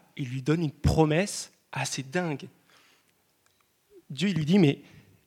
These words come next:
je vais faire de toi une grande nation. Je vais te bénir, je vais rendre ton nom super grand. Je vais, je vais bénir ceux qui vont te, euh, bénir, je vais maudire ceux qui vont te maudire. Et toutes les familles de la terre seront bénies en toi. »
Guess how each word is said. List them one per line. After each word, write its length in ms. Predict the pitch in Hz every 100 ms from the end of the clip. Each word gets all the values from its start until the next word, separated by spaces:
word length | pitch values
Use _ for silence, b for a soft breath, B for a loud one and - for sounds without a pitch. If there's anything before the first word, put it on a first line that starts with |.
| _
je 140 | 135
vais 80 | 160
faire 240 | 165 262 214
de 100 | 190
toi 300 | - 180 233
une 100 | 160
grande 380 | 156 220 254
nation. 480 | 247 226 - 262 180 b b b b 156
Je 80 | 147
vais 80 |
te 120 | 180 202
bénir, 520 | 160 220 254 247 170
je 80 | 143
vais 80 |
rendre 260 | 147 214 190
ton 160 | 180 180
nom 220 | 208 214 b b
super 520 | - - 254 254 233 190
grand. 380 | 196 254 202 - b b b -
Je 160 | 156 151
vais, 280 | 170 165 B B
je 80 | -
vais 60 | 147
bénir 400 | 156 233 262 -
ceux 100 | 180
qui 160 | 175
vont 140 | 160 160
te, 340 | 156 143 127 b b _ -
euh, 80 | 160
bénir, 540 | 160 180 208 269 302
je 80 | 165
vais 80 | 147
maudire 400 | 170 202 208 220
ceux 120 | 170
qui 120 | -
vont 120 | 156 156
te 120 | 151
maudire. 540 | 160 196 208 277 277 - _ _ _ _ _ _ _ - -
Et 80 | 151
toutes 380 | - 247 240 175
les 100 | 151
familles 320 | 196 196 190
de 80 | 175
la 120 | 151
terre 220 | 202 180
seront 280 | 151 139 143
bénies 360 | 143 185 185
en 100 | 165
toi. » 320 | - 151 117